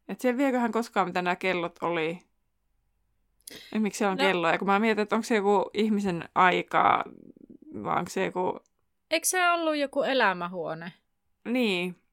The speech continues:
Speaker 1: Eiku, niin. Perhaps, yes.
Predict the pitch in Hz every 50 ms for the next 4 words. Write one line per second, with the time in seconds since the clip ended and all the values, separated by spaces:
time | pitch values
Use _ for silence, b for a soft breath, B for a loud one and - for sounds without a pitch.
0 | _ _ _ _ _ _ _ _ _ _ - 208 208 240 226 _ 214 240 240 220
1 | 185 175 165 170 180 - _ _ _ _ _ _ _ _ _ _ _ _ _ _
2 | _ _ _ _ - 233 208 196 220 226 208 175 165 - - - - 202 190 185
3 | 170 170 - - - -